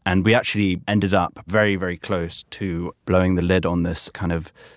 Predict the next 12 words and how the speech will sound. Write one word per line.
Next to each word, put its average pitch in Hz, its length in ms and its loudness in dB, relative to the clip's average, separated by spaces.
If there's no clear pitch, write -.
strange 101 460 2
story 95 360 0
where 85 180 -2
Chinese 95 560 -2
officials 92 540 -4
were 95 320 2
sort - 200 -2
of 87 240 -2
paying 95 580 0
this 90 400 -6
intermediary 98 720 0
character 82 760 -4